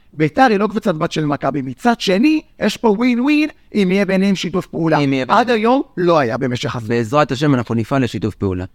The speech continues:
Speaker 1: כי אתה
Speaker 2: ככל שהצדדים ירצו.
Speaker 1: כי, כי אתה באת, באת, אני,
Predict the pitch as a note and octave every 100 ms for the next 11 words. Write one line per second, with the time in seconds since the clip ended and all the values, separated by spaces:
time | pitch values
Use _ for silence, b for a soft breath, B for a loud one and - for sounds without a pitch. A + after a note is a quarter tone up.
0 | _ - D3+ - D3 D#3+ D3+ D3+ D#3+ -
1 | D#3 C#3 D3 D#3 C3 - G2 F3 - E3+
2 | D3+ C#3+ F#3 A3 G#3 G3 D#3+ D3 D3